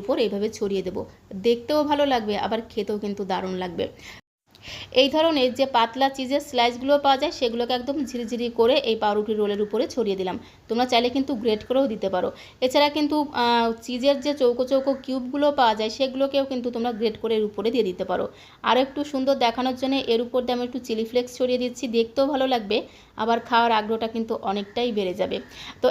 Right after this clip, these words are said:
এখন এই পাউরুটির রোলগুলোকে আমি বেক করে নেব। বেক করার জন্য এখানে দেখো গ্যাসের ফ্লেমটা on করে দিয়ে একটা কড়াই বসিয়ে দিলাম। একটা পুরোনো কড়াইতে আমি হাফ বাটির মতো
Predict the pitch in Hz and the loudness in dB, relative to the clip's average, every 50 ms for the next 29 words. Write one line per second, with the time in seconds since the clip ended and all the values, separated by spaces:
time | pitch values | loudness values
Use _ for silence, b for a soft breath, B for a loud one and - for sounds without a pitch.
0 | - 240 240 269 285 294 302 294 - 247 240 247 262 247 277 277 247 254 254 254 | 4 4 4 4 2 2 2 4 4 4 4 4 2 0 -2 -2 0 2 0 0
1 | 247 269 262 285 285 285 285 277 262 202 190 214 208 208 208 - - 208 196 185 | 0 0 -2 0 0 0 -2 -2 -4 -4 -2 -2 -2 -2 -4 -6 -6 -4 -4 -2
2 | 190 180 180 - - B B B B B - 208 202 254 262 269 - 302 294 294 | -4 -4 -4 -6 -6 B B B B B -6 0 2 2 2 4 4 4 4 4
3 | 277 294 302 285 285 294 285 - 247 247 262 269 269 262 262 262 285 277 247 240 | 4 2 0 0 2 2 0 0 -2 0 0 0 2 2 2 2 2 2 2 0
4 | 233 - 285 277 - 277 277 269 285 254 240 240 233 254 247 240 233 254 240 247 | 0 0 -2 -2 0 -2 0 2 2 2 0 2 2 2 2 2 2 0 0 0
5 | 254 240 - 220 220 226 233 233 247 240 - 254 233 254 254 254 254 262 262 294 | -2 0 2 2 4 4 4 2 0 0 -2 -2 0 0 0 0 -2 -2 0 -2
6 | 277 - 269 262 277 269 277 277 269 262 247 247 254 262 254 277 262 233 214 233 | -2 -2 -2 0 0 2 2 2 2 4 4 4 4 2 2 0 0 0 0 -2
7 | - B B B B _ - - 233 233 233 - 254 247 247 262 262 262 254 254 | -4 B B B B _ 0 0 0 2 2 2 2 2 2 0 -2 -2 0 0
8 | 262 | 0